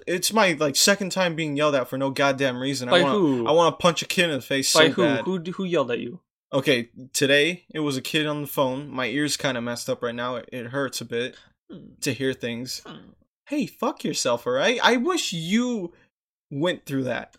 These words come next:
Speaker 1: and
Speaker 2: Chris,
Speaker 1: realized how
Speaker 2: no,
Speaker 1: angry
Speaker 2: no,
Speaker 1: you
Speaker 2: no,
Speaker 1: were. I wanna
Speaker 2: no.
Speaker 1: punch a kid is what I'm saying.
Speaker 2: Chris, you don't understand. I worked at Sears.
Speaker 1: I don't
Speaker 2: Uh, no, no,
Speaker 1: care.
Speaker 2: no. I was a server at three different restaurants. I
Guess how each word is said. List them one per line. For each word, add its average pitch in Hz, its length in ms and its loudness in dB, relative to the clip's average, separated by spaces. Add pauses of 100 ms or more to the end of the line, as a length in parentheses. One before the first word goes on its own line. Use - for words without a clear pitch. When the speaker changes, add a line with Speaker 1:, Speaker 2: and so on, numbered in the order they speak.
Speaker 1:
and 135 340 -6
Speaker 2:
Chris, 202 260 8
Speaker 1:
realized 160 300 6
how 190 200 10
Speaker 2:
no, - 20 4
Speaker 1:
angry 190 160 8
Speaker 2:
no, 240 100 12
Speaker 1:
you 160 220 4
Speaker 2:
no, 220 160 12
Speaker 1:
were. - 80 4 (160)
I 170 80 12
wanna 247 320 12
Speaker 2:
no. - 20 8
Speaker 1:
punch 254 300 10
a 269 80 2
kid 175 560 4
is 156 120 2
what 170 200 10
I'm 160 120 4
saying. 147 360 6
Speaker 2:
Chris, - 320 4
you 165 140 -4
don't 254 120 6
understand. 165 680 -2 (1200)
I 208 60 -4
worked 254 220 -2
at - 140 -4
Sears. - 680 -8 (340)
Speaker 1:
I 226 180 12
don't 247 100 6
Speaker 2:
Uh, 247 100 12
no, 175 120 8
no, 220 120 8
Speaker 1:
care. 247 100 12
Speaker 2:
no. - 80 2 (280)
I 254 140 -2
was 269 160 0
a 190 80 0
server 160 640 -2 (720)
at - 180 0
three 220 320 -8
different 180 340 -6
restaurants. 131 520 -8 (340)
I 220 420 0